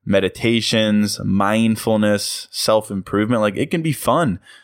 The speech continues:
It could be fun and engaging. It doesn't have to be some namaste chanting, talking about aligning your chakras and your frequencies. Like, it could literally just be you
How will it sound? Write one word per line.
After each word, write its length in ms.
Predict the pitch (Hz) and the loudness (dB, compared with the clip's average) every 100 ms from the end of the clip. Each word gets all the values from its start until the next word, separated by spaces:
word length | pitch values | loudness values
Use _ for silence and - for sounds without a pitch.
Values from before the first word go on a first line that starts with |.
| _ | _
It 80 | - | -10
could 100 | 139 | -4
be 80 | 139 | -2
fun 340 | - 120 139 | 0 2 2
and 120 | 131 113 | 2 0
engaging. 520 | 98 101 139 117 90 | 0 0 0 0 0
It 80 | 90 | 0
doesn't 240 | 120 135 | 0 0
have 300 | 113 120 - | 0 0 0
to 100 | - | -4
be 260 | 107 113 117 | 0 2 2
some 400 | - 95 87 85 - - - | 0 0 0 -2 -8 -18 -6
namaste 920 | 95 98 104 104 - - 107 107 107 | 0 2 2 0 -2 0 2 2 0
chanting, 800 | - - 104 101 - 107 101 101 - - - | -2 0 0 0 0 0 2 0 -2 -14 -6
talking 400 | - 101 - 104 | -2 -2 -2 -2
about 300 | 101 101 87 | 2 2 2
aligning 540 | 92 95 101 104 104 | 0 0 2 2 2
your 160 | 104 90 | 2 2
chakras 680 | - 110 101 - 107 98 - | 0 2 2 2 2 2 0
and 140 | 95 | 0
your 100 | 92 | 0
frequencies. 760 | 85 110 104 104 95 - 98 98 | 0 -2 -2 -2 -2 0 0 2
Like, 160 | 98 82 | 0 0
it 160 | 123 | -2
could 120 | 123 | -2
literally 380 | 143 139 143 139 | 0 2 2 0
just 240 | 123 113 - | 0 -2 0
be 80 | |
you 500 | 104 104 120 127 131 | 2 2 2 2 -2